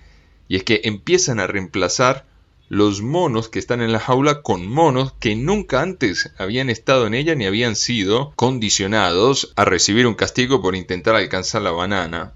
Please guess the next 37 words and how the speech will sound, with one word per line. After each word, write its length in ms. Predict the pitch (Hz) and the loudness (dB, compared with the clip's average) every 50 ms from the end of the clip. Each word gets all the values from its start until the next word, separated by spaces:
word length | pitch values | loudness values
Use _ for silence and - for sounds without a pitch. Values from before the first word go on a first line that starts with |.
| - _ - - | -20 _ -14 -6
Al 240 | - 101 95 92 - | -4 -4 -2 -2 -4
punto 320 | 160 170 170 156 131 110 | -4 -4 0 0 0 0
que, 300 | 90 98 98 92 90 - - | 2 2 0 0 0 -4 -8
después 520 | 107 101 101 98 95 - - - 151 151 147 | -6 -2 -2 -2 -2 -2 -2 -2 0 2 2
de 100 | 139 135 | 4 4
haber 220 | 139 143 139 127 | 4 4 2 0
reemplazado 800 | 127 113 104 - 104 98 98 - - 123 113 104 87 82 76 78 | -2 -4 -4 -4 -2 -2 -2 0 2 4 4 4 2 2 0 0
todos 260 | - 120 117 117 117 | 2 4 4 4 4
los 140 | 117 120 120 | 4 2 2
monos, 560 | 123 131 127 117 110 113 120 127 - - - - - | 2 2 2 2 2 0 -2 -4 -6 -8 -12 -8 -4
los 340 | 98 104 120 127 127 120 117 | 0 4 6 8 8 8 6
nuevos 480 | 120 135 156 175 185 175 147 131 131 | 4 0 0 2 2 4 4 4 2
monos 800 | 127 135 156 160 135 110 98 98 104 113 120 135 - - - _ _ - | 2 4 4 6 6 6 4 4 2 2 2 2 0 -4 -8 _ _ -2
atacaban 840 | - 101 104 110 104 101 - - 151 143 117 95 95 107 120 123 117 - | 0 0 2 2 0 2 4 6 6 8 8 8 8 6 6 4 2 -2
a 140 | 101 98 - | -2 0 4
todo 220 | 139 139 139 131 | 4 6 6 6
aquel 320 | 117 123 151 139 123 98 | 6 4 4 2 2 2
que 100 | - 110 | -2 -4
intentara 460 | 101 92 - 104 95 92 - 131 127 120 | -6 -4 -2 -4 -2 0 0 0 2 0
alcanzar 360 | 113 - 113 113 - 143 127 | 0 -2 -4 -2 -2 0 0
la 80 | 127 | 2
banana 520 | 127 127 127 135 143 151 160 165 165 160 - | 0 0 0 -2 -2 -2 -2 -2 -2 -4 -4
sin 320 | - - - - 147 143 131 | -4 -2 0 2 2 2 2
ni 140 | 131 120 | 2 2
siquiera 480 | 110 - 113 95 - - 170 165 151 127 | 2 0 -2 -2 0 0 2 4 4 4
saber 560 | - - 113 113 127 123 104 87 82 82 - - - | 4 4 6 6 8 8 6 6 4 0 -6 -10 -4
por 300 | - 98 98 95 92 76 | 2 4 4 4 2 2
qué 280 | - - 139 147 143 131 | 2 4 6 8 6 6
tenían 460 | - 104 98 110 117 113 104 95 82 | 6 2 -2 0 0 0 -2 -2 0
que 140 | 113 104 92 | 0 0 2
golpearlo, 640 | 90 90 85 71 - 98 104 113 131 127 104 85 82 | 2 2 2 2 2 4 6 6 6 4 4 2 0
solo 260 | - 123 127 123 110 | 0 2 2 4 4
habían 240 | 92 101 110 107 98 | 2 2 0 0 0
adoptado 500 | 87 87 85 85 71 - 104 107 101 95 | 0 0 0 -2 0 0 2 2 4 2
el 120 | 90 95 | 2 2
hábito 580 | 104 120 127 113 - - 135 127 123 - - - | 2 0 0 -2 -2 0 2 2 2 0 -4 -8
heredado. 600 | - 85 78 78 73 71 - - - - - - | -6 -4 -4 -4 -4 -6 -8 -10 -14 -18 -20 -20